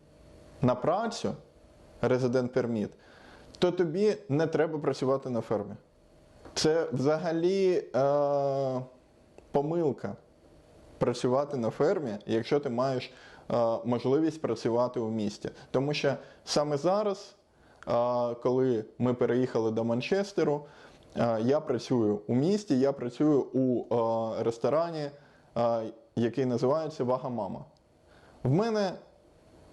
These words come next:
зрозуміла робота. Я працюю на кухні, я готую їжу, тому що, е, я маю, е, певний досвід. В Україні я завжди працював на кухні. Я навчався на агронома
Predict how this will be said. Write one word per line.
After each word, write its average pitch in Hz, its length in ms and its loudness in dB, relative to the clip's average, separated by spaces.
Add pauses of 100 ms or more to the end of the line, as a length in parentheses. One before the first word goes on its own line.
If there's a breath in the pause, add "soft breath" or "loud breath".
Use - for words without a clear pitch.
зрозуміла 160 840 2
робота. 135 540 0 (840)
Я 139 160 4
працюю 151 440 2
на 127 120 -2
кухні, 147 480 0 (200)
я 127 140 2
готую 131 400 0
їжу, 147 440 0 (180)
тому 127 220 0
що, 131 140 0
е, 120 680 0
я 143 240 0
маю, 127 400 -2 (280 loud breath)
е, 123 40 0 (280)
певний 117 300 0
досвід. 147 560 -2
В 120 100 -2
Україні 135 540 0
я 135 160 4
завжди 123 340 0
працював 131 520 -2
на 131 80 -6
кухні. - 420 -4 (180 loud breath)
Я 139 160 2
навчався 131 520 -2
на 123 200 2
агронома 233 600 0